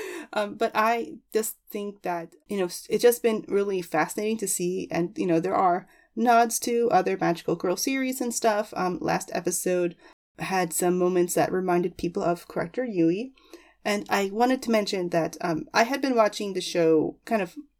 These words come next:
alone, right? <laughs> As I usually do when it's available on streaming. But last, uh, Saturday, I was able to catch the re-airing live on Nico Video, which is, like, a, you know, kind of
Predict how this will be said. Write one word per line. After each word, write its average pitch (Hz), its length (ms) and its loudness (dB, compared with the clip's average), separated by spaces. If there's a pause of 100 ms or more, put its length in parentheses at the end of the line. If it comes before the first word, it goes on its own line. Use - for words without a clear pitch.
(260)
alone, 190 500 2
right? 156 220 -4 (220)
<laughs> 214 240 0
As 214 240 0
I 202 40 -2
usually 202 480 -2
do 180 220 2 (300)
when 180 160 0
it's 175 120 -4
available 170 380 2
on 185 140 0
streaming. 175 560 -2
But 269 340 2 (460)
last, 370 460 2
uh, 247 260 6
Saturday, 220 580 4
I 220 100 2
was 220 140 -2
able 262 280 0
to 240 180 -4
catch 214 380 -2
the 185 240 -6
re-airing 202 800 -4
live 202 440 -2
on 180 380 -2
Nico 180 280 0
Video, 294 520 0 (340)
which 185 240 0
is, 175 160 0
like, 170 280 2
a, 156 360 0
you 175 100 0
know, 160 160 2
kind 170 220 2
of 165 140 -4